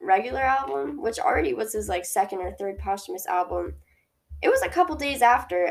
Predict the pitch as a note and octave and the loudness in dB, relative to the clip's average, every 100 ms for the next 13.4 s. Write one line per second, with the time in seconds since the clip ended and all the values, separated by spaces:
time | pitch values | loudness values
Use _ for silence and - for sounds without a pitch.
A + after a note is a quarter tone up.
0 | - G#3 G3+ G3 G3+ G#3+ - - - - | 2 2 2 2 -2 -6 -14 -20 -12 -4
1 | E4+ F4+ A#3 B3 F4 - A3+ G3+ G#3+ C4 | -2 -2 -6 -4 -4 0 2 4 2 -2
2 | C4 - A3 G#3 G3 F#3 F3+ A3+ A3+ C4 | -4 -2 -2 -4 0 0 0 -4 -6 -4
3 | B3+ C4 B3+ C4 - - - - _ _ | -2 -2 -2 -6 -12 -16 -16 -16 _ _
4 | _ _ _ _ _ _ _ _ _ _ | _ _ _ _ _ _ _ _ _ _
5 | _ _ A#3 - C4 F#3 D3+ G#3 - - | _ _ -8 0 2 2 0 -8 -6 -2
6 | G#3 G3+ F3+ - - - - _ _ _ | 2 2 0 -2 -8 -8 -16 _ _ _
7 | _ _ _ _ _ _ _ _ _ _ | _ _ _ _ _ _ _ _ _ _
8 | _ _ _ _ _ - F4+ F4+ D#4 C4+ | _ _ _ _ _ -2 0 2 2 4
9 | B3+ A#3+ - _ _ _ _ - A3 C4+ | 6 4 -2 _ _ _ _ -6 -2 0
10 | - - - A#3 A#3 A#3 C4 C4 A#3 G3+ | -2 -6 -2 -2 0 -4 -4 -4 0 0
11 | - A3+ B3 A3 G#3 G3+ - A#3 - A#3+ | 0 -8 -6 -4 -2 0 2 2 0 -8
12 | A3+ A#3 B3 C4 B3 B3 A#3+ A#3+ A3+ A#3+ | -2 0 2 2 4 4 2 -6 -6 -4
13 | A#3+ C#4+ A3 A3 | -2 -2 -4 -6